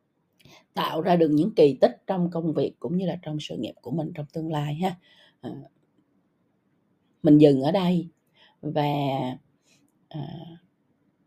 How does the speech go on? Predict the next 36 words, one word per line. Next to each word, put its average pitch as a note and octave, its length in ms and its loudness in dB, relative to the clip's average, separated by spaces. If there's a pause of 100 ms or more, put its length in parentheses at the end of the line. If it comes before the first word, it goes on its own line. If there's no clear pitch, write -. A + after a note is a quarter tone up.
(380)
sáng A3+ 340 0
tạo - 260 -2
nó G3 100 0
không G3+ 140 -2
phải - 180 -2
là F#3+ 100 -2
cái - 160 -10
từ D3 160 2
mới. E3 440 0 (760)
À, - 100 -14 (160)
từ D#3 200 8
này C#3+ 140 4
người, C#3+ 220 4
nhiều F3 200 10
người D#3+ 220 4
nói E3 240 0
lắm D#4 140 4
rồi. B3 140 2 (800)
Nhưng F#3 220 2
mà C3 380 0 (360)
người D3 140 0
ta F3+ 160 0
nói, G#3+ 400 2 (460)
à, D3+ 220 -8
như G3+ 260 2
là E3 140 4
một B2+ 140 -2
cái G#3 100 2
lý B3 120 0
thuyết D4+ 340 2
hay F#3+ 220 -6
nói G3+ 320 2
như A#3+ 180 4
là D#3 200 0
một B2 320 -4
cái, G3+ 500 -2